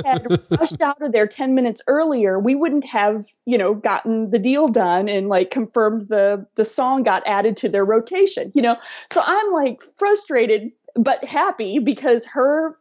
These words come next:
Speaker 1: her way worked. Like, her
Speaker 2: Yeah.
Speaker 1: relational side kinda helped make that happen. And then in ministry, I had, um,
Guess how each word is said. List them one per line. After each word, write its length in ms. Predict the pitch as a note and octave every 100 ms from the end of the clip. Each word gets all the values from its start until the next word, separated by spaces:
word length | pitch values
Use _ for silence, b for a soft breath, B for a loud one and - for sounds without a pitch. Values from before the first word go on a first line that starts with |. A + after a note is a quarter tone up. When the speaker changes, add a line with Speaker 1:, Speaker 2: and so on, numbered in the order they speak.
| -
Speaker 1:
her 280 | - C#4
way 180 | C#4+ D#4
worked. 600 | C4+ C#4+ B4 - - - -
Like, 220 | A#3+ A#3
her 340 | B3+ C#4+ D#4
Speaker 2:
Yeah. 80 | D#4
Speaker 1:
relational 540 | C#4 C4 D4+ - D4+ C#4+
side 460 | - G#3+ F#3+ G#3
kinda 240 | - A3+ A#3+
helped 300 | G#3+ G#3+ G#3+
make 160 | F#3
that 140 | G3+ G3
happen. 360 | C4 - F#3 B B B B
And 140 | C4+
then 120 | C4+
in 160 | C4 B3
ministry, 640 | D#4+ F#4+ - - G#3+ G3+ -
I 180 | A3+
had, 420 | A3 A#3 G#3+ G3+ -
um, 420 | G#3 G3 F#3+ G3+